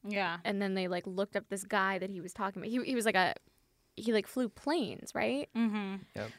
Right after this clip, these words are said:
Speaker 1: Well, so this is another phenomenon specifically is children who remember past lives, 'cause it's,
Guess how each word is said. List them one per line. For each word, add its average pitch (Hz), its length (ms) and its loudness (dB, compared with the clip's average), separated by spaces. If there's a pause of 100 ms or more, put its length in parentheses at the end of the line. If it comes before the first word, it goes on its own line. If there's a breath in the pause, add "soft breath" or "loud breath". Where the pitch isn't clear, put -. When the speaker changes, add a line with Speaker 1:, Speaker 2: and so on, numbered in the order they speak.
(100)
Speaker 1:
Well, 277 160 4
so 285 160 6
this 285 240 4
is 311 140 2
another 240 360 4
phenomenon 214 840 0
specifically 214 760 -2
is 175 220 -4
children 196 880 0
who 170 180 -6
remember 165 400 -4
past 156 380 -6
lives, 156 320 0
'cause 185 240 -2 (540 loud breath)
it's, - 460 0